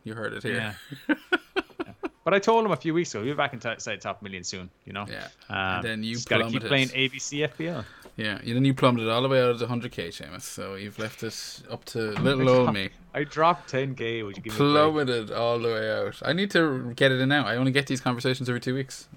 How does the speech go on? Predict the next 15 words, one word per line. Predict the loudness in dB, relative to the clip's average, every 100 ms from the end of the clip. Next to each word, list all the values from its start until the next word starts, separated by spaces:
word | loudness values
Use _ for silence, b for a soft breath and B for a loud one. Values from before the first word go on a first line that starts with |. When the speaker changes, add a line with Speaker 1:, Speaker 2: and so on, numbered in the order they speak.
| -14
Speaker 1:
so | -6 -2 -2 -4 -4
I |
don't | -4 -4
wanna, | -4 -6 -6
Speaker 2:
Yeah. | -6
Speaker 1:
I |
don't | -8 -6
wanna | -6 -6
miss | -4 -4 -4
my | -4
chance. | -4 -6 -8 B B B B
Um, | 10 12 12 10
while | 10 10
you're | 10
here, | 6 4 4 2